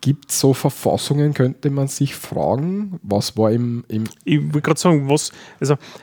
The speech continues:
Speaker 2: wenn's das als eine Verfassung anschaust, jetzt da reden wir ja geschichtlich und vom Zeitintervall her gesehen, jetzt der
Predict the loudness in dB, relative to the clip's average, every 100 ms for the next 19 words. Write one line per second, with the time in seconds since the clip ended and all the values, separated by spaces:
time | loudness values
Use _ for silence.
0 | -2 0 2 2 2 0 2 0 2 2
1 | 2 4 2 2 0 -2 -18 _ -6 0
2 | 0 2 4 4 6 6 4 2 0 _
3 | _ _ _ -18 -12 -8 -6 -8 -8 -4
4 | -4 -2 -6 -6 -8 -8 -6 -2 0 -2
5 | _ -2 0 2 2 2 0 2 0 0
6 | -4 -2 2 4 4 2 0 2 4 4
7 | 2